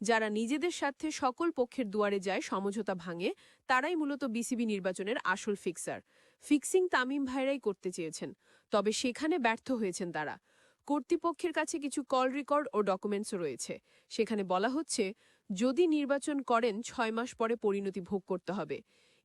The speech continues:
ইঙ্গিতটা জাতীয় নির্বাচন পরবর্তী কাউকে হুমকি দেওয়ার মতোই।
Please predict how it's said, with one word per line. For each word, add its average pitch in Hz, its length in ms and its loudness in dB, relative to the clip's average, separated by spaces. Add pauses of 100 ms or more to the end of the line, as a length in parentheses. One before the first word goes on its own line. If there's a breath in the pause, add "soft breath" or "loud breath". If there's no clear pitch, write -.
ইঙ্গিতটা 262 640 2 (260 soft breath)
জাতীয় 226 440 2
নির্বাচন 277 460 0
পরবর্তী 226 480 0
কাউকে 208 280 2
হুমকি 190 320 -4
দেওয়ার 170 220 0
মতোই। 147 340 -6